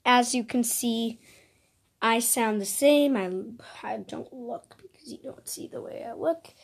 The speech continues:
But I'm technically the same way I used to be all the time.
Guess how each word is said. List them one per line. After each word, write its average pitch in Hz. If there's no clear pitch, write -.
But 330
I'm 349
technically 381
the 320
same 294
way 240
I 226
used 202
to -
be 190
all 185
the 190
time. 320